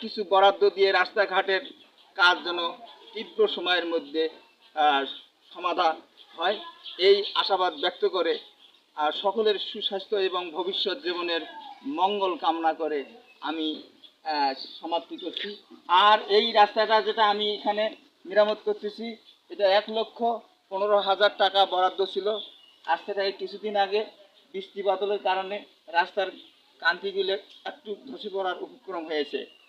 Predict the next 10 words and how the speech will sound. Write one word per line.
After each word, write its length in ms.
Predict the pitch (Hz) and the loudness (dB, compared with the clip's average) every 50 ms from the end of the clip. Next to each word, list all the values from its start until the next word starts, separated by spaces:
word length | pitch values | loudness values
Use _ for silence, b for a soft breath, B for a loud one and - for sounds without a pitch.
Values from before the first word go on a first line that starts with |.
| - - - | -20 -20 -16
কিন্তু 240 | 196 196 - 208 175 - | -16 -6 -4 -4 -4 -2
বাজেট 440 | 220 175 180 190 190 196 233 226 - | 0 4 4 4 4 4 0 -2 0
না 140 | 233 208 208 | 2 2 2
থাকার 300 | 208 - 196 - 208 196 180 | 2 -2 -6 -2 -2 -2 0
কারণে 440 | 190 196 180 185 196 202 220 226 - _ _ _ _ _ | 0 2 2 2 2 0 -2 -4 -8 _ _ _ _ _
নিজের 340 | 156 175 190 185 208 226 220 | -10 -8 -4 0 2 4 4
অর্থায়নে 600 | 214 202 202 - - 214 185 185 190 208 226 233 - _ _ _ _ | 4 4 2 0 -2 -4 -4 -4 -4 -8 -8 -10 -12 _ _ _ _
এই 120 | - 185 196 | -6 -6 -4
সমস্ত 360 | - 208 190 190 190 - 208 | -4 -6 -6 -8 -8 -8 -6
রাস্তাগুলো 600 | 196 185 175 165 - 190 170 170 175 175 196 | -4 -4 -4 -4 -6 -8 -10 -10 -6 -6 -6